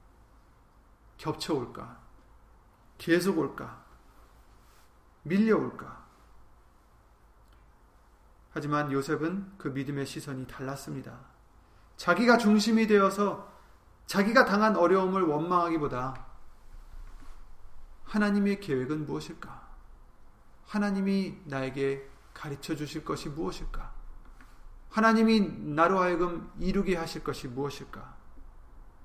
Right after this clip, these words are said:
하나님이 내게 지금 원하시는 게 무엇이고 어떤 마음으로 나를 이처럼 인도하실까?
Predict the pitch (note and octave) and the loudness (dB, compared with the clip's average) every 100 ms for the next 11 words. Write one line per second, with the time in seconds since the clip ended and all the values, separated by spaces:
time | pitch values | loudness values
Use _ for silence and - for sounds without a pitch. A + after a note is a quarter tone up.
0 | - - - - - - - G3+ G3+ G#3 | -16 -16 -16 -18 -20 -20 -2 6 8 10
1 | G#3+ G3+ G3+ G3+ G3+ F3+ G3 A3 G#3+ G#3 | 10 10 8 8 6 6 6 6 6 4
2 | G3+ F3 D#3+ D#3 - E3+ E3+ - - - | 6 6 4 2 0 -2 -2 -4 -8 2
3 | F3+ - B3 A#3 A3 F#3+ G#3 A#3 A3+ A3 | 2 2 2 4 8 10 10 10 8 6
4 | G3 - - - - D3+ D#3 E3+ C#3+ - | 4 2 -10 -14 -2 2 2 2 -2 -4
5 | D#3 D3 D3 D3 - - - - - - | -2 -2 -2 -8 -16 -18 -18 -18 -16 -4
6 | D3 D3 C#3+ B2 - - - - B2 | -2 0 -2 -4 -8 -10 -12 -12 -14